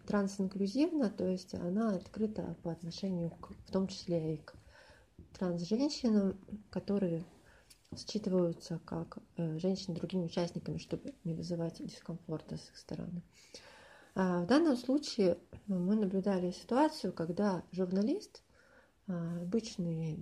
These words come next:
значит, цисгендерный мужчина, представился, по сути, транс-женщиной для того, чтобы, а,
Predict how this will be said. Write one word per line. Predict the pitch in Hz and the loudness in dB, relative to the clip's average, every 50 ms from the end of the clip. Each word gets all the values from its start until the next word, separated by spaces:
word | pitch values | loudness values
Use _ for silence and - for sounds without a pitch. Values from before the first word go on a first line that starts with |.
| 160 165 165 | -6 -6 -6
значит, | 170 160 156 - - - - | -8 -10 -10 -10 -12 -8 -8
цисгендерный | - 165 - - 185 175 165 165 165 160 160 160 156 156 156 165 - | -6 -8 -2 0 0 0 0 0 -2 -2 -2 -4 -4 -4 -6 -8 -8
мужчина, | 175 180 - - - 294 294 302 285 247 226 214 196 196 | -8 -10 -10 -4 -2 0 0 2 2 2 2 2 0 0
представился, | - 180 - - - 233 240 233 214 196 196 - - - 196 - - - - - - - - - _ _ - | -4 -8 -8 -6 -4 -2 0 2 0 0 -2 -6 -10 -12 -12 -12 -20 -20 -20 -20 -20 -20 -20 -20 _ _ -18
по | - - | -16 -2
сути, | - 214 202 202 - 180 175 165 175 185 - - _ - | 2 2 2 4 4 2 2 2 0 -4 -10 -18 _ -2
транс-женщиной | 175 175 170 170 175 - 254 302 359 - - 220 185 175 | 0 0 0 0 0 2 2 2 2 0 0 -2 0 0
для | 165 165 | -2 -2
того, | - - 208 240 | -2 -2 -2 -2
чтобы, | 262 - - 180 170 170 170 170 - - - - - - - - _ _ - | -4 -4 -6 -2 0 0 -2 -2 -6 -18 -20 -20 -20 -20 -20 -20 _ _ -4
а, | 185 180 175 165 165 165 175 | -2 0 0 0 -2 -4 -6